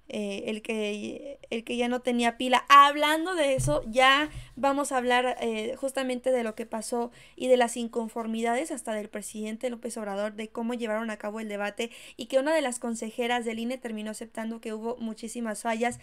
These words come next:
Y bueno, así que espérense, porque se viene más, se viene más información. Dice Pegaso Cometa, "Estos personajes de oposición están por conveniencia, no por algo, em, quieren sus, sus candidaturas".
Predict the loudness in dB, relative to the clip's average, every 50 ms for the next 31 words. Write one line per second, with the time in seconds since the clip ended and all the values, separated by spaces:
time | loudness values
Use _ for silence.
0 | -16 -20 -12 -8 -2 2 2 4 4 4 2 2 -2 -4 -4 -4 2 4 4 4
1 | 4 4 0 -2 -4 -4 -4 -4 -4 -2 -2 -2 -2 -2 -2 -2 -2 0 0 0
2 | 0 -2 -6 -14 -18 -20 -20 -18 -4 2 4 4 6 4 2 0 0 0 0 0
3 | 0 -2 -6 -4 -2 -2 -2 -2 -2 -4 -4 -2 -2 -2 -2 -2 -4 -10 -20 -20
4 | -10 -6 -4 -4 -2 0 2 2 2 0 0 -4 -6 -2 -2 0 0 0 0 0
5 | 0 0 0 -2 -2 -2 -2 -4 -2 0 0 0 0 0 -2 -2 -2 -2 -2 0
6 | 2 0 0 0 -4 -10 -10 -10 -6 -4 -2 -2 -2 -2 -4 -10 -16 -16 -10 -8
7 | -8 -4 -2 0 0 0 0 2 4 6 6 6 4 2 0 0 0 2 0 0
8 | 0 0 0 0 -2 -2 -4 -4 -4 -2 -4 -4 -4 0 2 2 2 2 2 4
9 | 4 2 2 0 -4 -16 -20 -20 _ -8 -6 -4 -4 -4 -4 -6 -6 -8 -8 -10
10 | -12 -12 0 2 4 4 4 2 0 -2 -4 -8 -8 -10 -10 -10 -10 -10 -10 -8
11 | -6 -6 -6 -4 -2 -2 -2 -2 -2 -2 2 6 6 6 6 4 0 -4 -12 -14